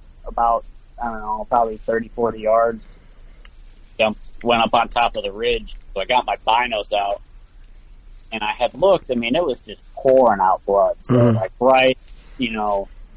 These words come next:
Speaker 1: brightish, darkish blood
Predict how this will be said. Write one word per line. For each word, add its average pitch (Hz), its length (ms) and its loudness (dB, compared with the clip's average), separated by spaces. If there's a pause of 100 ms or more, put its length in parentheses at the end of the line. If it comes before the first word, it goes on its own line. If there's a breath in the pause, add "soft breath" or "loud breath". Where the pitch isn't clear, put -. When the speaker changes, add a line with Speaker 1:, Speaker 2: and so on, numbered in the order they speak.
(340)
Speaker 1:
brightish, 123 580 0
darkish 120 840 -2 (100)
blood 127 500 2